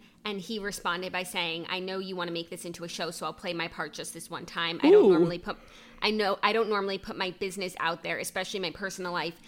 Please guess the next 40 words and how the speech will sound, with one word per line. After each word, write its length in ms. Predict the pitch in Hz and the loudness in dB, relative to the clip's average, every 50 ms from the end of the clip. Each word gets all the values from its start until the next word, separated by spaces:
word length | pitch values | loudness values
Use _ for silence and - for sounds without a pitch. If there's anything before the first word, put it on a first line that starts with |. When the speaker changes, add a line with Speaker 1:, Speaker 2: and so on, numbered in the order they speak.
| - - - | -20 -14 -12
Speaker 1:
I 60 | - | -10
feel 240 | 185 - 220 214 202 | -4 0 0 0 0
the 80 | 196 202 | 0 -2
need 160 | 190 185 175 | -4 -4 -4
to 100 | - 185 | -6 -8
address 300 | 165 - 180 170 170 - | -6 -4 -4 -6 -4 -6
this 180 | - 170 170 | -8 -8 -6
so 80 | - 175 | -6 -6
there 160 | 165 165 156 | -4 -4 -4
are 60 | 160 | -4
no 240 | 165 170 165 165 170 | -4 -2 -4 -4 -4
false 400 | 165 - - 160 160 156 160 - | -6 -6 -6 -6 -6 -6 -8 -10
narratives. 640 | 175 156 151 143 - 147 - - 57 60 - - - | -8 -8 -6 -6 -6 -8 -8 -10 -10 -12 -12 -12 -6
I 120 | - 165 175 | -4 -4 -4
had 200 | 185 170 165 175 | -4 -6 -6 -4
love 200 | 180 185 196 185 | -4 -4 -4 -2
for 140 | - 214 202 | -4 -6 -6
you 200 | 202 190 180 170 | -4 -4 -6 -6
and 160 | - 180 165 | -6 -8 -8
disappointed 640 | 180 190 - - - - - 196 180 180 170 165 160 | -8 -8 -8 -10 -12 -10 -8 -6 -6 -6 -6 -8 -10
you 320 | 170 170 175 175 170 160 - - - - | -10 -10 -10 -8 -10 -10 -14 -20 -14 -8
did 200 | - 196 185 180 | -6 -4 -4 -2
all 240 | - - 175 170 170 | -2 -2 -2 -2 -2
that. 280 | 165 - - - - - - - - - - | -2 -2 -2 -2 -4 -6 -12 -20 -20 -12 -6
You 100 | 185 185 | -6 -4
are 60 | 180 | 0
not 240 | 180 170 165 - - | 0 0 0 0 -2
the 80 | 208 | -4
woman 200 | 202 185 185 175 | -4 -4 -4 -4
I 80 | 160 175 | -4 -6
thought 260 | 170 185 160 139 107 | -4 -4 -4 -4 -4
you 120 | 147 160 | -6 -8
were. 180 | 147 156 151 127 | -8 -6 -6 -6
I 100 | - 147 | -6 -6
wish 200 | 156 160 151 - | -6 -6 -8 -8
you 80 | - 156 | -8 -8
nothing 380 | 160 156 - - - 165 165 156 | -8 -8 -8 -8 -8 -8 -6 -6
but 140 | - - | -8 -8
the 60 | - - | -8 -6
best." 540 | - - - - - - - - - - | -6 -6 -6 -6 -8 -10 -12 -12 -12 -16